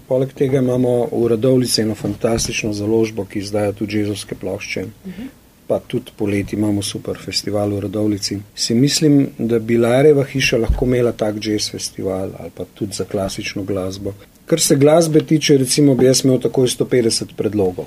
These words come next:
Speaker 2: Mhm.
Speaker 1: Kaj pa, recimo, je vaš razlog, da v to glasbo ne greste tako? Recimo, zgodba, ki sem jo slišal, je bila,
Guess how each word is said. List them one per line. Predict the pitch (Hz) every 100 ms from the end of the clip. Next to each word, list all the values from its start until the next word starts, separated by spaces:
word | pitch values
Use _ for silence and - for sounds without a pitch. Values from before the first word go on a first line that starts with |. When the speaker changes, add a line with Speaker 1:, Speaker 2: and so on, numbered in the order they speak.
| - -
Speaker 2:
Mhm. | 180 220 - - - - - -
Speaker 1:
Kaj | 180 196
pa, | 196 180
recimo, | 156 180 170 156
je | 127
vaš | 123 165 -
razlog, | 135 113 123 131 147 143 - - - - -
da | 113 120 117
v | 113 113
to | 156
glasbo | 131 127 123 120 120
ne | 107
greste | 110 104 - 101
tako? | - 101 92
Recimo, | 95 - 110
zgodba, | 104 110 139 123 117
ki | 113
sem | - 101
jo | 104
slišal, | 123 123 131
je | 113
bila, | 104 113